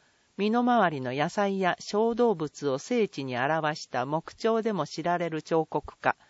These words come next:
佐藤玄玄、長山の木彫やブロンズ等、代表作約百点を紹介します。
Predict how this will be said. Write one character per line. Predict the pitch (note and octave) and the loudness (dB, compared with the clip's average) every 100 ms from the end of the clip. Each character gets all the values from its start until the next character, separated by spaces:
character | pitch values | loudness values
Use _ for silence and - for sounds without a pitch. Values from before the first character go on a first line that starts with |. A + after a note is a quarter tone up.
| _ _ _ | _ _ _
佐 | - A#3+ | 4 4
藤 | - D3+ C3+ | 4 -2 0
玄 | G3 G3 | 0 -2
玄、 | C#3 G2+ F2+ _ _ _ | -4 -8 -10 _ _ _
長 | F3 D3 | 0 0
山 | - C2+ - _ _ _ F#3 | -2 -10 -12 _ _ _ -4
の | F3+ - _ - | -2 -4 _ -2
木 | F#3+ - | 0 0
彫 | - A3+ G#3+ | 2 6 6
や | G3+ F3+ - _ | 6 2 -2 _
ブ | E3 F#3 | 2 4
ロ | A3+ | 4
ン | A3 F#3+ | 2 0
ズ | G3 - - | -2 -2 2
等、 | F3+ C#3 - - _ - | 2 2 -2 -18 _ -2
代 | F3+ A3 B3 | 2 4 4
表 | A#3+ A3 | 4 2
作 | - B2+ C3+ | 2 -4 -2
約 | D#3 G#3 C#3 G#2 | -2 -2 -4 -2
百 | E3+ - | -4 -4
点 | - C#4 G#3+ | -4 -2 -2
を | C3 | -2
紹 | - D3+ | -2 -2
介 | - C#3+ | 0 -2
し | D3 - | -2 -8
ま | C#3 B2+ | -8 -8
す。 | - - | -12 -20